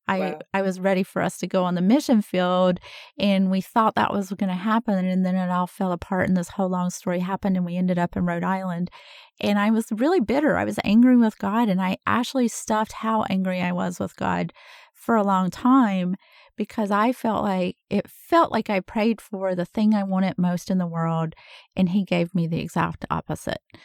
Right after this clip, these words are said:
Speaker 2: Mm.
Speaker 1: 'Cause I was praying for us to be on the mission field and just be bound together, and I didn't care how hard being on the mission field was. I wanted that closeness with my family, and he ended up in Rhode Island, and us all, <laughs> like,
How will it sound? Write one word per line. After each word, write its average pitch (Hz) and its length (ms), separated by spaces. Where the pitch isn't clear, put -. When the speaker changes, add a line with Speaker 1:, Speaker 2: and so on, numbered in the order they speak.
Speaker 2:
Mm. 185 160
Speaker 1:
'Cause 180 120
I 208 180
was 208 180
praying 196 340
for - 120
us 190 120
to 190 80
be 202 120
on 196 80
the 190 60
mission 190 300
field 180 260
and 170 100
just 175 200
be 180 220
bound 190 280
together, 185 420
and 175 100
I 202 100
didn't 208 180
care 196 220
how 180 180
hard 190 300
being 180 200
on 180 80
the 180 60
mission 185 300
field 175 280
was. 175 300
I 214 120
wanted 190 480
that - 220
closeness 190 600
with - 180
my 170 100
family, 180 600
and 190 140
he 185 100
ended 196 260
up 185 200
in 190 100
Rhode 175 220
Island, 180 760
and 185 160
us 175 220
all, 175 380
<laughs> - 0
like, 185 520